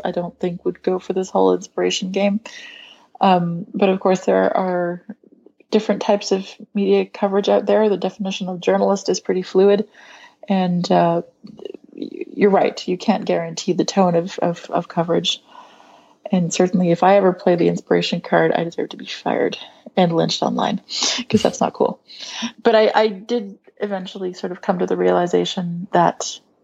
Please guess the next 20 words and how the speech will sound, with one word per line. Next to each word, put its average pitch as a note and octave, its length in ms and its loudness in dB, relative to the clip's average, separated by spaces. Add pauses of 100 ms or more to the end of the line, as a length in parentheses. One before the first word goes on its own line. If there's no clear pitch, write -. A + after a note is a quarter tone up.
(640)
there G#3 200 4
are G#3+ 220 4
instances A3 600 -2
when G#3+ 100 0
I G#3+ 140 0
am B3+ 260 2
perhaps F#3+ 400 -8
best F3 300 -2
equipped - 520 -4
to E3+ 80 -2
tell F3+ 200 2
a E3+ 40 -2
certain F3 340 -4
story - 520 0
among F3+ 240 -2
my - 160 -6 (180)
colleagues - 360 -2
and F3+ 120 -4
peers. - 380 -4 (680)
So G3+ 480 -2